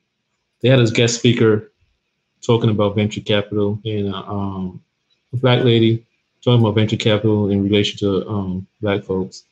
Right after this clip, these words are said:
And I was talking to the, the owner of the,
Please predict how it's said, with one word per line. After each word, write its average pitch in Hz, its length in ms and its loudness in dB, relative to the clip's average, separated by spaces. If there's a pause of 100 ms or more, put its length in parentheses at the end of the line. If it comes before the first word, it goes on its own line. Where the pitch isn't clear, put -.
(680)
And 120 260 6
I 131 40 8
was 147 160 6
talking 190 240 6
to 160 200 6
the, 123 460 4 (920)
the - 80 2
owner 151 380 4
of 127 220 6
the, 107 500 2